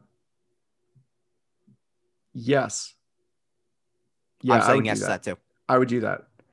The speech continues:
Speaker 2: I would. I would in a
Speaker 1: I would,
Speaker 2: heartbeat.
Speaker 1: I would drive them to the airport. As Ryan
Speaker 2: Yeah.
Speaker 1: Mead would say, I would drive them to the airport.
Speaker 2: I would do that in a fucking heartbeat.
Speaker 1: And that's nothing against Lafreniere or Keandre Miller.
Speaker 2: I love them both.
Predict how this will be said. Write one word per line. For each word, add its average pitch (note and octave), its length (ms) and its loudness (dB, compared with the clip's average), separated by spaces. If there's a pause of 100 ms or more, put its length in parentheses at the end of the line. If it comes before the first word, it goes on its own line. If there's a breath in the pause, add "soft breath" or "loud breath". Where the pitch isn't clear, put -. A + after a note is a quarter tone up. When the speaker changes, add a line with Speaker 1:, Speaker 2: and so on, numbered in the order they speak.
(180)
Speaker 2:
I A2+ 100 2
would. G2+ 160 -4 (600)
I A#2+ 80 2
would A#2+ 140 0
in A2 60 -2
a G#2+ 40 2
Speaker 1:
I C#3+ 120 6
would, C3+ 120 4
Speaker 2:
heartbeat. - 180 -8 (280)
Speaker 1:
I B2+ 120 0
would B2 220 0
drive B2+ 400 2
them A#2+ 180 0
to A#2 120 -8
the A2+ 140 -4
airport. A2+ 460 -8
As A#2 160 -6
Ryan D#3+ 220 4
Speaker 2:
Yeah. D#3+ 160 2
Speaker 1:
Mead D3+ 140 2
would C3+ 100 -2
say, B2+ 240 2
I C3+ 140 2
would C3+ 120 4
drive C3 260 4
them C3 120 0
to B2+ 120 -6
the A#2+ 120 0
airport. A2+ 460 -4 (180)
Speaker 2:
I A2+ 140 4
would B2 100 2
do B2+ 120 2
that A#2 180 4
in - 60 -12
a G2+ 40 -12
fucking A2 360 -2
heartbeat. F#2+ 380 -2 (1500)
Speaker 1:
And C#3 100 2
that's E3+ 160 2
nothing F3+ 300 4
against D3+ 640 0 (340)
Lafreniere C3 680 0
or B2 100 -2
Keandre B2 400 -2
Miller. A#2 400 -4 (120)
Speaker 2:
I A2 140 4
love A#2 260 0
them A2+ 140 -4
both. G2 280 -4